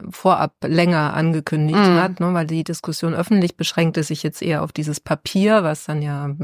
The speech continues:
Speaker 1: Strategie erstmal ist, aber dass man's so im Alltag auch gemerkt hat.
Speaker 2: Mhm.
Speaker 1: Und, äh, das war dann wirklich auch so, dass Sie das Gefühl hatten, da kann man mit politischen Mitteln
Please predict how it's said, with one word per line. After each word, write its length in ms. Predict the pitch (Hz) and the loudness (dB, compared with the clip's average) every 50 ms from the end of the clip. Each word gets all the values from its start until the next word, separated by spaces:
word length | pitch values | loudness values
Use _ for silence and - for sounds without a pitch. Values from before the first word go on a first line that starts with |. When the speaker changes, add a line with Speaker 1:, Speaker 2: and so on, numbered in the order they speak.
| 156 175 165 180 - | -6 -6 -8 -8 -10
Speaker 1:
Strategie 680 | - - - - 147 - 175 170 147 160 180 196 208 202 | -10 -6 -6 -6 -2 2 2 2 4 4 4 4 6 6
erstmal 420 | - 175 175 - - 175 160 156 | 4 2 2 0 -2 -2 -2 -2
ist, 140 | 180 - - | -2 -2 -2
aber 140 | 156 156 156 | -2 -2 -2
dass 160 | 156 165 - | -2 -2 -2
man's 200 | 160 156 151 - | -4 -4 -4 -4
so 140 | - 160 160 | -4 -4 -2
im 160 | - 160 156 | -2 -4 -2
Alltag 480 | - 143 147 180 - - 208 196 - - | 0 0 0 0 2 2 0 0 0 0
auch 220 | 185 180 - - | -2 -2 -2 -2
gemerkt 480 | - 180 180 175 175 180 208 - - - | -2 -2 -2 0 -2 -2 -4 -6 -2 2
hat. 100 | 196 196 | 4 6
Speaker 2:
Mhm. 240 | 175 165 165 180 - - - - - - - - - | 6 4 4 0 -4 -10 -14 -16 -16 -16 -18 -12 -2
Speaker 1:
Und, 300 | - 147 160 - - - - | 0 0 0 0 -6 -6 0
äh, 200 | 117 170 175 - | 2 2 2 2
das 320 | - - - 175 175 - | -2 -2 0 0 0 2
war 160 | 175 170 180 208 | 2 2 4 4
dann 220 | 214 202 180 175 | 4 2 2 2
wirklich 320 | 208 214 - 233 - - | 0 0 -2 -2 -2 0
auch 140 | - 196 185 | -2 -2 -2
so, 220 | - - 190 190 185 | -2 0 0 0 2
dass 220 | 190 180 - - | 0 -2 -2 -2
Sie 100 | - 190 | -2 -2
das 120 | 180 - | -2 -2
Gefühl 320 | - 185 - - 202 190 185 | -4 -6 -4 -2 -2 0 0
hatten, 320 | 180 - - 175 175 170 | 0 0 0 0 0 2
da 120 | 165 165 - | 2 0 -2
kann 220 | - - 170 185 | -2 -2 0 2
man 380 | 180 175 170 170 175 170 170 165 | 2 2 2 2 2 0 0 0
mit 300 | 165 170 - - - - | -2 -4 -6 -12 -10 -4
politischen 680 | - 165 156 175 180 - - 185 - - 180 170 165 | -4 -2 0 -2 -2 -2 -4 -4 -4 -2 0 0 0
Mitteln 600 | 170 165 - 170 165 165 160 160 160 165 180 175 | 0 -2 -2 -2 0 0 0 0 -2 -2 -4 -6